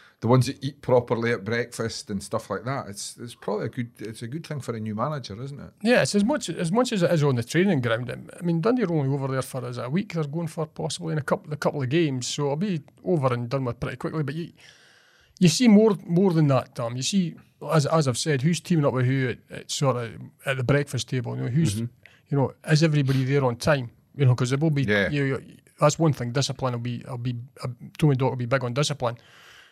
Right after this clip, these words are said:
Speaker 2: Everybody keeps himself right on the training ground, but also off the training ground as well when it, when it, when it comes to meal times and things like that. And as, as, as Ewan's right, the biggest thing is, is the bonding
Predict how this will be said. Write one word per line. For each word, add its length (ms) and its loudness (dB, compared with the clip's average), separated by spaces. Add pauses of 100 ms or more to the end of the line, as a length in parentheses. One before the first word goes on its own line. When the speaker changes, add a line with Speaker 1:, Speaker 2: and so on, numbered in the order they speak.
(140)
Speaker 2:
Everybody 460 6 (280)
keeps 180 0
himself 480 -2
right 300 4
on 120 4
the 80 2
training 320 0
ground, 180 -2
but 60 0
also 360 -2
off 120 6
the 80 -4
training 280 -4
ground 200 -6
as 140 -8
well 260 2
when 140 -6
it, 60 -12
when 100 -8
it, 140 -12
when 120 -4
it 60 -10
comes 180 0
to 80 -2
meal 200 0
times 260 -2
and 100 -4
things 180 -6
like 120 -6
that. 160 -4 (300)
And 120 2
as, 220 0 (120)
as, 300 -8
as 180 -6
Ewan's 260 -8
right, 180 -6
the 80 -10
biggest 380 0
thing 160 -6
is, 140 -8
is 220 -8
the 80 -12
bonding 560 0